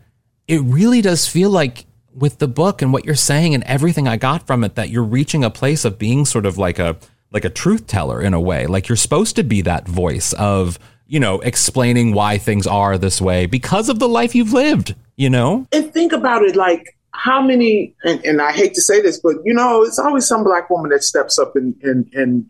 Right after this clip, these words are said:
Speaker 2: kind of puts everybody in check. Like, you know, we've had, we've had Walona, we've had
Speaker 1: Yeah.
Speaker 2: Florida,
Speaker 1: Yeah.
Speaker 2: you know what I'm saying? We've had, we had Wheezy, we had, you know, we've had Oprah, you know, we had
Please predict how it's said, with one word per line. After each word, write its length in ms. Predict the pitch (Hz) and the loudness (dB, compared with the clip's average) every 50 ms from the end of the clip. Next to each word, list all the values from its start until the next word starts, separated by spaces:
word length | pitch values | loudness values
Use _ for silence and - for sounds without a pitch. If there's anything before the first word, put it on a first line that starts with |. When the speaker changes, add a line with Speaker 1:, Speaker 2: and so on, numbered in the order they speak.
| - | -8
Speaker 2:
kind 180 | - 165 147 131 | -4 -4 -2 -2
of 120 | 131 - | -4 0
puts 240 | - 143 139 - 139 | 0 0 0 2 2
everybody 440 | 135 135 131 131 131 123 123 123 120 | 2 2 2 2 0 0 2 0 0
in 120 | 117 117 | -2 -2
check. 280 | - 165 127 110 - - - | -2 -2 -2 -2 -4 -4 -2
Like, 280 | 127 123 117 - - | -2 0 0 -2 -2
you 60 | 135 | 0
know, 240 | 131 135 139 139 139 | 2 2 4 4 4
we've 240 | 139 143 147 139 - | 4 2 0 -2 0
had, 280 | 160 151 147 135 - - _ _ _ - | 0 0 0 0 -2 -6 _ _ _ -4
we've 140 | 151 151 165 | -2 0 0
had 160 | 165 160 156 | 0 0 0
Walona, 680 | 156 160 165 180 190 196 208 208 170 143 127 113 107 | 0 0 2 2 4 4 4 2 2 0 0 -2 -2
we've 200 | 113 139 143 - - | 0 -2 -2 -2 -2
had 220 | 156 151 151 - | 0 0 0 -2
Speaker 1:
Yeah. 100 | 85 85 | -4 0
Speaker 2:
Florida, 560 | - 202 202 196 185 165 151 123 113 113 107 - _ _ | 2 2 4 4 4 2 2 -2 -4 -6 -10 -12 _ _
Speaker 1:
Yeah. 200 | - 82 82 78 120 | -14 -14 -10 -4 -2
Speaker 2:
you 100 | 139 143 | 0 0
know 80 | 147 | 2
what 80 | 151 160 | 2 0
I'm 80 | 165 165 | 0 0
saying? 380 | 160 - 185 175 175 175 175 170 | 0 0 0 0 2 0 2 2
We've 120 | 165 170 | 0 2
had, 280 | 185 185 175 165 160 - - - _ _ | 2 0 0 0 -2 -6 -14 -20 _ _
we 80 | 156 170 | 0 2
had 240 | 185 180 170 156 | 2 2 0 0
Wheezy, 520 | 170 202 214 214 202 180 - - 139 123 123 131 | 0 2 2 2 0 -2 -2 -2 0 0 2 2
we 100 | 165 170 | 2 2
had, 300 | 196 180 170 165 - - _ - | 2 0 -2 -2 -6 -12 _ 0
you 80 | 202 | 2
know, 100 | 220 214 | 2 2
we've 200 | 208 214 226 214 | 2 0 0 0
had 340 | 233 226 208 196 185 - - - - - | 0 0 0 0 0 -2 -4 -6 -2 2
Oprah, 500 | 208 214 214 214 - _ 277 262 - 226 | 2 2 2 0 -6 _ -4 -4 -4 -4
you 140 | 254 294 - | -4 -2 0
know, 140 | 359 185 175 | 0 0 0
we 160 | 185 208 208 | 0 0 0
had 180 | 240 220 214 | 0 -2 -2